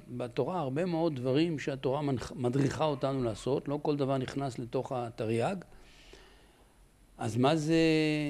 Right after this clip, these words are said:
אחרי שהאדם הוא ממלא בתורה ומעשים טובים,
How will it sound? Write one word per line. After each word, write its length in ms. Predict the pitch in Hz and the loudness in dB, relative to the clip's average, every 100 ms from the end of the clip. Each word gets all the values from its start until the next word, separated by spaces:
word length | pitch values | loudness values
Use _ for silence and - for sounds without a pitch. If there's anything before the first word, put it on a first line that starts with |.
| 151 - - | -6 -12 -20
אחרי 240 | - 151 151 | -8 -2 0
שהאדם 520 | 180 160 147 139 160 | 2 2 2 0 2
הוא 240 | 160 143 | 2 2
ממלא 360 | 139 143 139 160 | 2 0 2 2
בתורה 460 | 147 135 135 165 196 | 0 -2 -2 0 -2
ומעשים 460 | 139 123 - 175 | -4 -4 0 0
טובים, 520 | 156 147 139 220 196 | 2 0 4 4 4